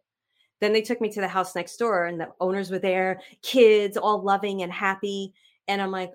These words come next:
"Oh, your dad's here. You don't wanna sell. You don't wanna move."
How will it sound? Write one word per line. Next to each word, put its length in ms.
"Oh, 460
your 140
dad's 400
here. 420
You 180
don't 140
wanna 180
sell. 560
You 100
don't 120
wanna 180
move." 380